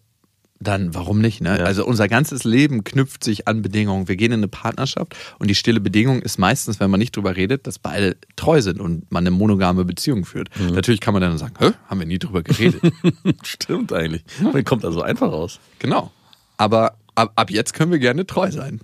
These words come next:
Speaker 2: Ja.
Speaker 1: wenn das dein Wunsch ist. Bisher wusste ich nicht, dass das für dich die Bedingung einer Beziehung ist.
Speaker 2: <laughs>
Speaker 1: Also wir knüpfen an alle Sachen eigentlich, die wir in, mit anderen Menschen machen, Bedingungen. Wenn du mich zehnmal versetzen würdest,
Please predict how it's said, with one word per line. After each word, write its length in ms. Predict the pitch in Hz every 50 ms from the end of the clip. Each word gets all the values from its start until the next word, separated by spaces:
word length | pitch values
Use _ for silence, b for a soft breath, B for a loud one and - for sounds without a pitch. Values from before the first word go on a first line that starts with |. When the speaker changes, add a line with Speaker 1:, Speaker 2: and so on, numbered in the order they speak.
| - -
Speaker 2:
Ja. 80 | - -
Speaker 1:
wenn 120 | 123 123
das 200 | 117 117 110 -
dein 240 | - 110 95 90 92
Wunsch 260 | 95 107 120 127 -
ist. 240 | 330 359 320 - _
Bisher 320 | - 208 160 - 95 98
wusste 280 | 117 156 233 - - -
ich 100 | 98 104
nicht, 180 | 98 95 - -
dass 100 | 98 -
das 220 | - 104 101 -
für 140 | - - 110
dich 160 | 117 110 -
die 80 | - 123
Bedingung 400 | 120 123 139 156 151 123 110 -
einer 240 | - 95 95 92
Beziehung 460 | 92 92 92 - - 226 - 101 - 101
ist. 200 | - - - -
Speaker 2:
<laughs> 60 | - - - - - 185 B B B B B B B B B B B B B B _ -
Speaker 1:
Also 200 | 123 123 127 135 -
wir 300 | - 110 - 135 135 127
knüpfen 400 | - - 165 175 - - - -
an 160 | - 117 110
alle 220 | - 113 135 208 247
Sachen 300 | 208 123 110 151 - -
eigentlich, 480 | - - 113 127 120 117 120 120 - -
die 180 | - 127 135
wir 240 | 139 143 123 110 104
in, 400 | - 117 113 113 110 107 104 - - _
mit 180 | - 117 101 -
anderen 240 | 110 113 127 120 113
Menschen 340 | 113 113 117 110 - - 98
machen, 420 | 98 98 123 - - 156 156 175 _ - _ _ _ _ _ _ - -
Bedingungen. 400 | - 175 180 254 - 101 95 - - _ _ _ _ _ _ _ -
Wenn 160 | 117 120 123
du 80 | 131
mich 240 | 135 131 123 - -
zehnmal 340 | - - 170 170 165 156 147
versetzen 460 | 139 160 131 127 131 131 - - 123
würdest, 460 | 104 101 101 95 - - - - _